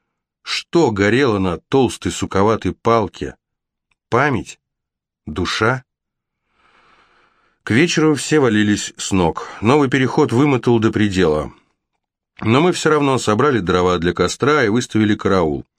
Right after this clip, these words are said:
Эймс упорно держал походную дисциплину. В конце концов, мы находились на войне, а то, что противник не был похож на человека, было не так уж важно.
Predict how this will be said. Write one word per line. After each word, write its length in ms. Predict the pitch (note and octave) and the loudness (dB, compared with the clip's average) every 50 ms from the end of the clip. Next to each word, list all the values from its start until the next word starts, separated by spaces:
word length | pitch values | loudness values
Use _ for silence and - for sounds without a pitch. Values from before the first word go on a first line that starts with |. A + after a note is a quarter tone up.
| _ _ _ _ _ - - _ _ _ _ | _ _ _ _ _ -20 -20 _ _ _ _
Эймс 440 | - G#2+ A#2 A#2+ A#2+ A2 G2+ - - - - | 0 2 2 2 2 0 -2 -6 -10 -6 -4
упорно 540 | A2 F#2 - _ - A#2+ B2 A#2 A2+ A2 F#2+ | -4 -4 -2 _ 0 2 2 2 2 0 0
держал 460 | F#2 G2+ F2+ D#2 F#2 G#2+ G#2+ G2+ - | 0 -2 -2 0 0 0 0 0 0
походную 580 | - F#2 F2 - - A2 G#2 F#2 F#2 F#2+ F#2 | -2 -2 -4 -2 -2 0 0 2 2 0 0
дисциплину. 720 | F2 F2 E2+ - - - F#2+ - F#2 F2+ D#2+ D2 C2+ C2 - _ - - - _ _ _ _ _ | 0 0 -4 -6 -6 -6 -6 -4 -2 -4 -4 -4 -6 -10 -14 _ -20 -20 -20 _ _ _ _ _
В 60 | - | -4
конце 340 | - G#2+ G#2+ F#2+ - E3 D#3+ | -2 0 0 0 0 -2 0
концов, 480 | - D3 C3+ A#2+ - D#3 D#3 D3 - | 0 0 -2 0 0 -2 -2 0 2
мы 60 | B2 | 2
находились 580 | A2+ G#2+ G2+ - A2+ G#2+ A2+ C3+ C#3 A#2+ - - | 2 2 2 0 0 0 0 0 0 -2 0 0
на 100 | A2+ G#2+ | 2 2
войне, 460 | G#2 G#2+ A2 A2 A#2 C3+ C3+ A2+ F2+ | 4 2 2 2 0 0 0 0 -2
а 120 | E2 D2+ C#2+ | -2 -4 -4
то, 160 | - G2+ F#2+ | -2 -4 -4
что 160 | - - F#2+ | -2 -4 -4
противник 580 | - F#2+ F#2+ F2+ - - G#2 G2 G2 F#2+ F#2 - | -2 -2 -2 -2 -2 -2 0 0 0 0 0 0
не 140 | G#2 G2+ G2 | 0 0 2
был 160 | F#2 F#2+ F2 | 2 0 0
похож 400 | - F2+ E2 - - G2 - - | -2 -4 -2 -2 -2 -2 -2 -4
на 80 | F2+ E2+ | -6 -4
человека, 640 | - - F#2 F2+ E2+ F2 F2+ F#2+ - - F#2+ - - _ - - - - - _ | -2 0 0 2 2 0 0 -2 -2 -2 -4 -4 -6 _ -20 -20 -20 -20 -16 _
было 180 | - G2 G2 F#2 | -2 0 2 2
не 160 | F2+ G2 - | 2 0 0
так 240 | - G#2 F#2 F2 - | 0 0 0 0 -2
уж 160 | F2 - - | -6 -6 -4
важно. 440 | - F2 E2+ D2+ C#2 C2 C2 B1+ | -4 -2 -2 -2 -4 -8 -12 -16